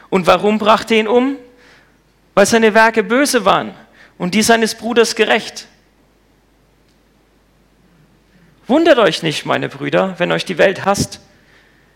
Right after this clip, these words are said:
Wir wissen, dass wir aus dem Tod in das Leben gekommen sind, denn wir lieben die Brüder. Wer nicht liebt, der bleibt im Tod. Wer seinen Bruder hasst, der ist ein Totschläger.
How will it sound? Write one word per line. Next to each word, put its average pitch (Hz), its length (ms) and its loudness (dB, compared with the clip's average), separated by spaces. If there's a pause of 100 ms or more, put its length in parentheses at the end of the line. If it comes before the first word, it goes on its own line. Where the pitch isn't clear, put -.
(880)
Wir 175 160 0
wissen, 247 300 0
dass 208 200 0
wir 202 100 2
aus 185 160 -2
dem 185 180 -6
Tod 233 300 -2
in 214 100 -4
das 180 200 -2
Leben 196 280 2
gekommen 190 420 -4
sind, 117 360 -12 (480)
denn 160 180 -4
wir 175 100 2
lieben 202 360 -2
die 208 100 -4
Brüder. 185 480 -4 (920)
Wer 196 160 2
nicht 220 260 -4
liebt, 196 480 -4 (540)
der 165 100 -2
bleibt 185 440 0
im 180 140 -4
Tod. - 460 -4 (600)
Wer 180 140 2
seinen 220 360 0
Bruder 220 340 0
hasst, 202 320 0
der 180 80 2
ist 180 140 -4
ein 185 140 -2
Totschläger. 131 640 -4